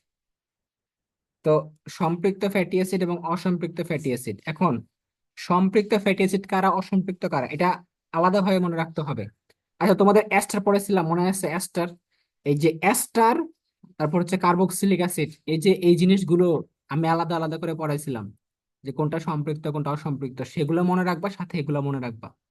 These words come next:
ঠিক আছে? আচ্ছা, সম্পৃক্ত ফ্যাটি অ্যাসিড কোনটা? সম্পৃক্ত ফ্যাটি অ্যাসিড, এটা হচ্ছে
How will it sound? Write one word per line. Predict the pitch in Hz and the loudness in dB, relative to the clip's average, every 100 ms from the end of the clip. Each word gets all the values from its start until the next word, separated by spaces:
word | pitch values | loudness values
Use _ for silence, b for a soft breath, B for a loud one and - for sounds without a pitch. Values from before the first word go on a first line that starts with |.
| _ _ _ _ _ | _ _ _ _ _
ঠিক | 151 | -6
আছে? | 180 214 156 117 _ _ _ _ _ _ _ _ _ _ | -4 -4 -4 -6 _ _ _ _ _ _ _ _ _ _
আচ্ছা, | 151 156 | -8 -6
সম্পৃক্ত | 156 175 196 220 214 - 208 214 - | 0 2 2 0 -2 -2 -2 -2 -2
ফ্যাটি | 185 180 | -2 0
অ্যাসিড | 185 185 - | -2 -4 -6
কোনটা? | 160 143 107 104 _ _ _ _ _ _ _ _ _ _ _ _ _ | -6 -4 -8 -12 _ _ _ _ _ _ _ _ _ _ _ _ _
সম্পৃক্ত | - 156 165 180 175 175 190 196 | -6 -4 -4 -4 -6 -6 -8 -6
ফ্যাটি | 190 156 156 | -6 -6 -4
অ্যাসিড, | 135 - 104 - _ _ _ _ _ _ _ _ _ _ _ _ _ _ _ _ _ | -6 -6 -14 -16 _ _ _ _ _ _ _ _ _ _ _ _ _ _ _ _ _
এটা | 165 180 | -4 0
হচ্ছে | 175 165 - | 0 -2 -2